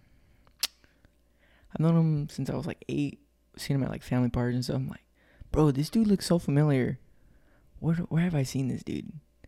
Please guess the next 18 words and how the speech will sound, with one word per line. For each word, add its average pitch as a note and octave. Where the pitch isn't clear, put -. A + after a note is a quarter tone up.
And A#2
then B2
I C3+
think C3
fifth C3+
grade C3
came B2+
around, C3
and -
I -
was C#3+
like, -
"All C#3
right, -
I D3
know C3+
this B2
dude. B2+